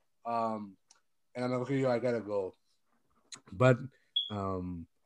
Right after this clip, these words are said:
what I did was I logged in from, I think, my main account, or maybe it wasn't my main account because I didn't wanna get banned. And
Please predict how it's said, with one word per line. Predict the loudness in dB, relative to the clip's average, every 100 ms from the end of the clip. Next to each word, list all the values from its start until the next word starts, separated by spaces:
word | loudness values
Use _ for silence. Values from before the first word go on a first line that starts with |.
| _ 0
what | 8 8
I |
did | 10 8 10
was | 10 10 6
I | 4
logged | 8 8 6
in | 2
from, | 2 2 0 0
I | -2
think, | 2 2
my |
main | 2 2 0
account, | 0 -6 -10 -10 -16 _ 2
or |
maybe | 4 8
it | 8
wasn't | 8 6 4
my | 2
main | 2 0
account | -2 -4 -4
because | -4 -2
I |
didn't | -2 -2
wanna | -4
get | -4 -4
banned. | -2 -2 -2 _ -20 -20 _ _ _
And | 4 4 4 2